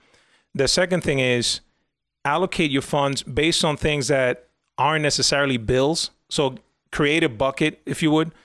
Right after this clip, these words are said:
for everything that, you know, let's say people buy holiday gifts, vacations and things. You know, they're not bills,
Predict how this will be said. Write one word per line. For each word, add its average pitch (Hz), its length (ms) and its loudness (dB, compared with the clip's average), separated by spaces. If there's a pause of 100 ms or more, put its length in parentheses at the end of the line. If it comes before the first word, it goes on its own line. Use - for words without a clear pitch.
(240)
for 143 240 0
everything 151 460 0
that, 131 400 0 (120)
you 147 100 0
know, 139 100 2
let's 131 120 0
say 143 100 2
people 135 200 -2
buy 135 260 0
holiday 131 480 0
gifts, 127 420 -2 (320)
vacations 127 580 -2
and 123 100 -2
things. 131 160 0
You 170 80 2
know, 143 100 2
they're 156 140 2
not 135 260 -4
bills, 143 480 2